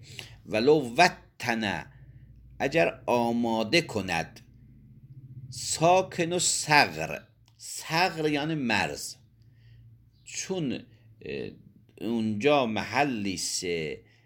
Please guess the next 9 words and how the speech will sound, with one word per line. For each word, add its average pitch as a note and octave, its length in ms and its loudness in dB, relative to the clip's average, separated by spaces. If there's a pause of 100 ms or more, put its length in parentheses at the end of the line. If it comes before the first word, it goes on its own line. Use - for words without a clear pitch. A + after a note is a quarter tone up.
(300)
سلمه A2+ 1000 0
وارد E2+ 540 -2
می‌شه، D#2 520 -8 (640)
خوف - 680 2
وارد F#2 460 -4
می‌شه D#2+ 260 -10
از D#2 320 -6
مرز، E2 420 -6
به E2+ 280 -4